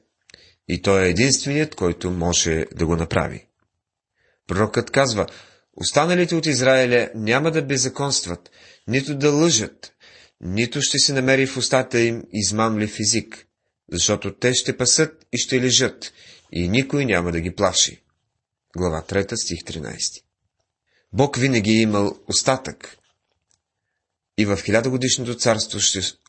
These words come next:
остане този голям остатък. "Нито да лъжат,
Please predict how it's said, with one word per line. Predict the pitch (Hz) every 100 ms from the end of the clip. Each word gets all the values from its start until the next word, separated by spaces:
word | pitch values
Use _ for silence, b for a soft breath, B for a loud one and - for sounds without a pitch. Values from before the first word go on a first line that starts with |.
| -
остане | 92 - 101 95 - - -
този | 98 90
голям | 85 90 87 85 -
остатък. | - 90 - 80 - - - _ _ _ _ _ _ _ _ _
"Нито | 98 120 175 170
да | 131 139
лъжат, | 147 170 107 - -